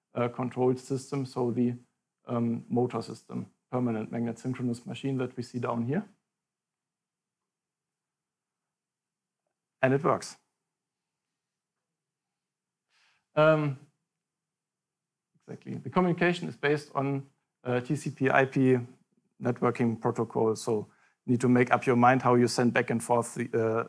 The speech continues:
the weights. You need to have some, um, interface for that, of course, um, which, uh, was necessary to be programmed at first. And, um, what is also a big plus is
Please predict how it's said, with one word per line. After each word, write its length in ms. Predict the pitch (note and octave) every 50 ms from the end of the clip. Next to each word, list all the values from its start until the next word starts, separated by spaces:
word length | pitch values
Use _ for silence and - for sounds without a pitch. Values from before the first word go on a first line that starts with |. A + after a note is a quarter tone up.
| -
the 100 | - A#2+
weights. 360 | A2+ A#2 A#2+ B2+ B2+ B2+ -
You 40 | B2
need 160 | A2 A2+ A2+ A#2
to 100 | B2 A2+
have 100 | A#2 A2
some, 320 | - - A#2 A2 A2 A2 - _ _ _ _ _ _ _
um, 260 | - A#2 A#2 A2+ A2
interface 520 | A#2 D3+ C#3 B2 D3+ C3 B2+ - C3+ C3 B2
for 220 | - - C3 C3 C3
that, 160 | C3+ B2 B2
of 160 | B2+ - -
course, 320 | - C3+ C3 C3 B2+ - - _ _ _ _ _ _ _ _ _ _
um, 260 | - B2+ B2 B2 B2
which, 360 | C3 - B2+ A#2+ - - - C#3
uh, 220 | C3+ B2 A#2+ A#2+ B2 A#2+ - -
was 220 | - C3 B2 -
necessary 560 | C#3 C3+ B2 - B2 A2 - C3+ C3 B2 B2 A#2+
to 100 | B2 B2+
be 140 | A#2+ B2
programmed 460 | A#2+ A#2 - C3 B2+ A#2 B2+ B2 A#2 A#2+
at 100 | B2 A#2+
first. 340 | - - B2+ B2+ B2+ B2+ - _
And, 280 | - A#2+ C3 C3+ B2+ B2+ - -
um, 380 | - B2 A#2+ A#2+ A#2+ A#2+ A#2+ -
what 160 | - B2+ B2
is 120 | C3 A#2+ C3
also 420 | C3+ C#3 C3+ - - C3+ C3 B2+
a 20 |
big 340 | C3+ - - C3+ C#3 - -
plus 300 | - C#3 C3+ C3 - -
is 180 | C#3 C3 A#2+